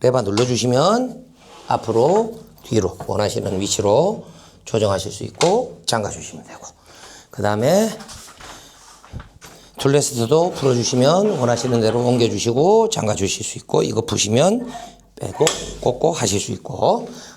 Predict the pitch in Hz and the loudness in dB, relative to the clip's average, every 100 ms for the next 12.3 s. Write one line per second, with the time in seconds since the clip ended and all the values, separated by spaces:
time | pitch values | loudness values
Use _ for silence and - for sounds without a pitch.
0 | - - 117 123 127 123 113 123 123 165 | -6 -2 2 2 2 2 2 2 2 4
1 | 233 233 - - - - - - 117 123 | 2 0 -8 -20 -20 -20 -20 -2 0 4
2 | 123 113 - 110 104 147 127 101 123 135 | 2 2 -2 -4 0 2 2 2 2 2
3 | 202 254 - - - - 107 110 110 113 | 2 0 -6 -10 -12 -6 -2 0 0 0
4 | 104 104 117 110 113 - 117 151 202 226 | 0 0 0 0 -2 -2 0 2 0 -2
5 | - - - - - - - - _ _ | -12 -20 -20 -16 -16 -16 -20 -20 _ _
6 | - - 127 113 95 92 110 147 220 - | -16 -2 0 0 -4 -4 0 2 0 -6
7 | - - 92 90 90 - - - - 98 | -16 -8 -4 -4 -6 -10 -20 -20 -6 -4
8 | 98 95 92 107 123 - 107 - 90 101 | -2 -4 -4 -4 -2 -4 -4 -4 -4 -4
9 | 98 95 80 87 87 82 120 196 - - | -6 -6 -6 -4 -2 0 0 0 -6 -12
10 | - - - - - - - - - - | -16 -20 -20 -20 -20 -20 -20 -18 -18 -18
11 | - - - - - 120 117 180 185 165 | -20 -18 -20 -12 -2 0 0 2 4 4
12 | 156 139 | 4 2